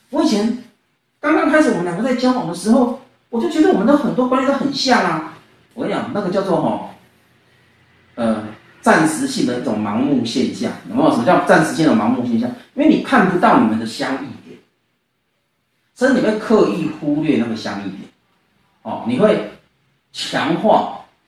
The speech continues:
那个喜欢的面貌，喜欢的点。所以各位，因此呢，你在心态上有没有准备好跟一个人相处？那你有没有准备好可以包容人家跟你不一样？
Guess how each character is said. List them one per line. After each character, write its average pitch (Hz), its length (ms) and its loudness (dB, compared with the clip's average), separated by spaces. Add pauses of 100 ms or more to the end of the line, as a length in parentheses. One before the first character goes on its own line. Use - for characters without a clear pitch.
(140)
那 - 100 -4
个 - 100 -6
喜 - 240 -10
欢 107 220 -4
的 101 60 -8
面 95 200 -10
貌， 90 220 -12 (560)
喜 - 180 -10
欢 135 140 0
的 113 80 -2
点。 - 180 -8 (420)
所 - 140 -4
以 151 40 0
各 185 120 6
位， 175 100 6 (760)
因 240 120 4
此 151 160 4
呢， 127 300 0 (260)
你 233 100 -6
在 208 140 0
心 202 340 -4
态 202 220 -2
上 151 400 -4 (440)
有 127 120 -2
没 - 80 0
有 190 200 0
准 - 260 -8
备 165 240 0
好 - 260 -14 (1000)
跟 165 200 -2
一 156 120 2
个 123 60 -4
人 104 100 -8
相 123 240 -4
处？ - 80 -12
那 156 140 0
你 131 80 2
有 147 80 4
没 135 100 2
有 127 80 0 (120)
准 90 200 -10
备 123 140 -4
好 - 220 -10
可 143 120 -4
以 131 140 0
包 123 200 2
容 110 140 -2
人 98 100 -10
家 110 180 -6
跟 107 120 -10
你 95 60 -6
不 - 120 -12 (220)
一 82 40 -16
样？ 85 100 -16